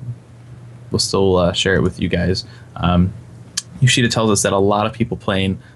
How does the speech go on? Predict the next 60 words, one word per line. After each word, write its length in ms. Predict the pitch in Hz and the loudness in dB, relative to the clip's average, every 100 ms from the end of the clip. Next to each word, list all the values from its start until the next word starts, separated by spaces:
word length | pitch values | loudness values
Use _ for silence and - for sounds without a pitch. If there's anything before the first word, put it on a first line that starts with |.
| - | -4
uh, 120 | 85 | 0
Disciples 420 | 90 104 110 - - | 2 0 -2 -2 -2
of 80 | |
Hand 200 | - 101 | 0 2
classes 380 | - 113 117 120 | 2 0 2 2
want 140 | 98 87 | 2 2
more 160 | 95 | 0
stuff 220 | - 101 | 0 -2
to 80 | - | -2
do, 300 | 85 95 107 - - - - | 0 0 0 -4 -14 -20 -8
um, 320 | 92 90 85 | -2 2 4
and 80 | 87 | 4
they 60 | 90 | 4
wanna 140 | 95 | 2
be 80 | 104 | 4
able 140 | 90 | 2
to 60 | - | 2
create 260 | - 87 - | 0 0 2
better 220 | 90 - | -2 -2
items 320 | 92 95 95 - | 0 0 0 0
with 80 | |
their 80 | - | -2
crafting 380 | 85 95 101 104 | -2 -2 2 2
skills. 320 | - 107 110 | 2 2 2
But 120 | 98 | 0
the 60 | 87 | -4
problem 400 | - 127 123 98 | -2 0 2 4
is, 280 | 98 92 - - - - - - | 2 0 -6 -16 -20 -20 -20 -6
um, 200 | 90 90 | -2 0
that 100 | 90 | 0
the 80 | - | -2
crafting 400 | - 95 - 80 | -2 -2 0 0
items 480 | 90 90 92 90 - - - - - | 2 0 0 0 -4 -10 -20 -20 -2
that, 260 | 90 87 - - | 0 0 -4 -4
um, 420 | 92 92 90 92 113 - - - - - - - - - | -2 0 0 0 -4 -12 -20 -20 -20 -20 -20 -20 -8 -2
you 80 | |
know, 80 | 98 | 0
because 300 | 87 - 98 | 0 0 0
they're 80 | 90 | 2
so 200 | - 92 | 0 2
good 220 | 95 92 | 2 4
at, 120 | 87 - - | 2 0 0
when, 180 | 113 110 | 2 4
once 220 | 117 - | 2 2
you 60 | 107 | 2
start 180 | 101 87 | 0 0
making 280 | 104 113 | 2 4
those, 180 | 110 120 | 6 4
it 40 | 90 | 4
leads 240 | 95 92 | 0 0
to 40 | 87 | -2
inflation. 540 | 87 90 - 127 131 - - - - | 0 0 2 0 0 -4 -20 -20 -6
Um, 300 | 92 92 90 | -2 0 0
so 120 | - 90 | 0 2
what 40 | |
they're 80 | 90 | 2
worried 220 | 90 92 | 4 2
about 240 | 87 90 87 | 2 0 0
is 100 | - | 0
people 460 | 85 90 90 92 | 0 2 2 2